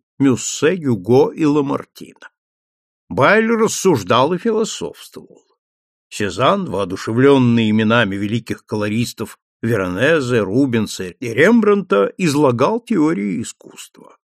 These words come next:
Любимым поэтом Золя был Мюссе. Именно его избрал юный лицеист образцом, которому он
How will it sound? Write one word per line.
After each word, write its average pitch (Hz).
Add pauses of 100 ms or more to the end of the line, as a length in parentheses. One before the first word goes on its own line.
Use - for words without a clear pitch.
(1000)
Любимым 165
поэтом 160
Золя 165
был 226
Мюссе. - (720)
Именно 214
его 190
избрал 113
юный 123
лицеист 135 (200)
образцом, 127
которому 127
он 120